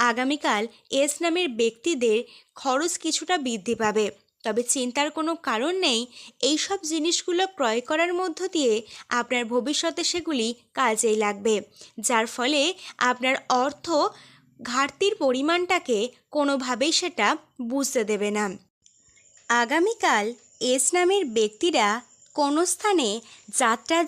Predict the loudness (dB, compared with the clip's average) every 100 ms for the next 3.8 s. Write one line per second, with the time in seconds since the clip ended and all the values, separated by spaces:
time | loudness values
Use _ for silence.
0 | 2 2 4 2 0 -4 _ 0 0 0
1 | 0 0 0 -2 0 0 0 -2 -4 0
2 | 0 0 -2 -10 _ _ -6 0 0 0
3 | 0 0 0 2 2 4 2 2